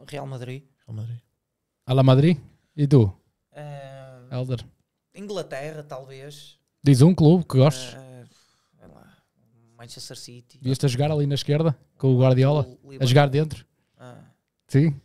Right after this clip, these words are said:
Speaker 4: Eu
Speaker 3: Era
Speaker 4: gosto daqueles
Speaker 3: fácil.
Speaker 4: movimentos interiores.
Speaker 3: <laughs> Mas, eh, melhor jogador que viram, eh, a jogar convosco?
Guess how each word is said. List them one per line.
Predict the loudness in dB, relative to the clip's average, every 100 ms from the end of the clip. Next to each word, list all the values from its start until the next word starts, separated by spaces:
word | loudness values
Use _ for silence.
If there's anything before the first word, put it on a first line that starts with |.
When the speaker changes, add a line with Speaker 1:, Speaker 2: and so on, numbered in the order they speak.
| _ -18
Speaker 4:
Eu | -6
Speaker 3:
Era | -6
Speaker 4:
gosto | -2
daqueles | -4 -4 -6
Speaker 3:
fácil. | -4
Speaker 4:
movimentos | -4 -4 -8 -18
interiores. | -20 -20 -20 -20 -10
Speaker 3:
<laughs> | -8 -8 -10 -12 -12 -14 -12 -10 -12 -10 -10 -10 -12 0
Mas, | 2 2 0 -6 0
eh, | 4 6 6 6 4 4 2 0 -4
melhor | 2 2 4
jogador | 2 0
que | -2
viram, | -2 0 0 -4 _ -4
eh, | -2 0 0 0 -2 -2 -6 _ _ 0
a | 2
jogar | 4 4 4
convosco? | 4 6 6 6 2 -10